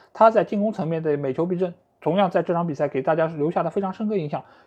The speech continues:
这里就不得不说一说这场比赛他的三个疑似点球没有被判这件事情啊，因为这场比赛我们可以看到他在禁区里面至少是倒了三次，那这三次这三个疑似点球到底该判还是不该判呢？我的结论是，第一个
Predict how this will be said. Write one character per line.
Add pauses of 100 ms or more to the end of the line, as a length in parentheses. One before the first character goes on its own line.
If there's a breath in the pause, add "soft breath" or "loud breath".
(200 soft breath)
这
里
就
不
得
不
说
一
说
这
场
比
赛 (180 loud breath)
他
的
三
个 (100)
疑
似
点
球
没
有
被
判
这
件
事
情
啊， (220 loud breath)
因
为
这
场
比
赛
我
们
可
以
看
到
他
在
禁
区
里
面
至
少
是
倒
了
三
次， (280 loud breath)
那 (120)
这
三
次
这
三
个
疑
似
点
球 (200 loud breath)
到
底
该
判
还
是
不
该
判
呢？ (320 soft breath)
我
的
结
论
是，
第
一
个